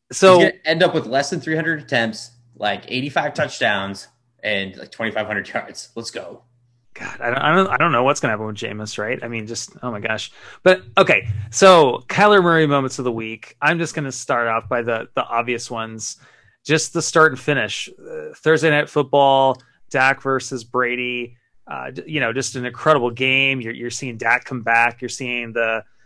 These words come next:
Speaker 1: Bucs continue to roll on offense. Just, just a great, fun game. Went down to the wire, and, um, couldn't ask for a better start. And then the finish Monday night, that overtime, Will, was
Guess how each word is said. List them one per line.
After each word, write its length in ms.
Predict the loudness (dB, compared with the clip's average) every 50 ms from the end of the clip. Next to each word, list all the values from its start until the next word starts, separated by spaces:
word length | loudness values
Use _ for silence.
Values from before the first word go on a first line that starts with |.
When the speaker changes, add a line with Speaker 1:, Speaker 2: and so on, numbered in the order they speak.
| _ _ _ -20 -20 -10 -2
Speaker 1:
Bucs 300 | 2 2 2 2 0 -6
continue 320 | -8 -8 -8 -6 -6 -4
to 80 | -4 -2
roll 240 | 0 2 4 4 4
on 100 | 2 2
offense. 600 | 0 0 -2 -2 -4 -6 -6 -6 -8 -10 -8 -6
Just, 260 | -6 -6 -6 -8 -10
just 160 | -12 -10 -10
a 40 | -4
great, 420 | 0 2 4 4 2 0 -2 _ _ _
fun 320 | -20 -6 -2 -2 -2 0 0
game. 460 | 0 0 2 2 2 2 0 0 -2
Went 160 | -2 -2 0
down 100 | 0 0
to 60 | 0
the 80 | 0 0
wire, 580 | 2 2 2 4 4 4 6 6 4 4 2 -2 _ _ _ -20 _ _ _ _ _ _
and, 440 | -2 0 0 2 0 0 0 0
um, 420 | 0 2 2 0 0 -4 -8 -12 -14 _ _ _ _ _ _ _
couldn't 180 | 2 4 6 6
ask 140 | 6 4 2
for 60 | 2
a 20 |
better 160 | 2 2 2 0
start. 420 | 0 0 4 4 6 6 4 2
And 120 | 0 -2 -2
then 100 | 0 -2
the 80 | -2
finish 500 | -4 -6 -4 -2 0 0 0 0 -2 -4
Monday 280 | -4 -2 0 0 0 0
night, 320 | 0 0 0 0 -2 -2 -6
that 140 | -8 -6 -6
overtime, 540 | -6 -2 0 0 0 0 -2 -6 -8 -6 -8
Will, 240 | -8 -8 -8 -8 -8
was 320 | -8 -10 -10 -14 -18